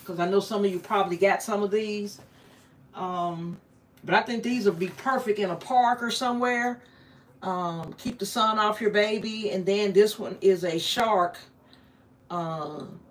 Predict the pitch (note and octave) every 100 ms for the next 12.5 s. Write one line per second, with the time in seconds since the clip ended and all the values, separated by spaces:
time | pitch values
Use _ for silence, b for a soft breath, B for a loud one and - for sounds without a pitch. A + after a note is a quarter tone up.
0 | - - G#3 F3 C#3 - F3+ F3 - G#3
1 | D3+ - - - F3 F3+ F3+ E3+ G#3 G#4
2 | - F#4+ F#3 D#3+ F3+ G3+ F#3+ - - F#3+
3 | E3+ D#3+ F#3 G#3 G#3+ G#3 G3+ G#3 G#3+ G#3+
4 | G#3 G#3 - b b b b b b -
5 | E3+ D#3+ D#3 D3+ D3+ D#3 - - _ _
6 | E3+ D#3+ C#3+ - G3 F#3+ F#3+ F#3+ F#3+ F#3
7 | F#3 F#3 F#3+ F#3 F3+ B B B - -
8 | G#3+ G3 G3 F3 - D#3+ G3 F#3+ A3 C4+
9 | C#4 B3+ G#3+ G#3 F#3+ G3 F#3+ E3+ G3+ G#3
10 | F#3 E3+ G#3 A3+ G#3+ G3 F#3+ - F3 E3
11 | D#3 D3+ D3+ - _ b b b b -
12 | E3 D#3+ D#3 -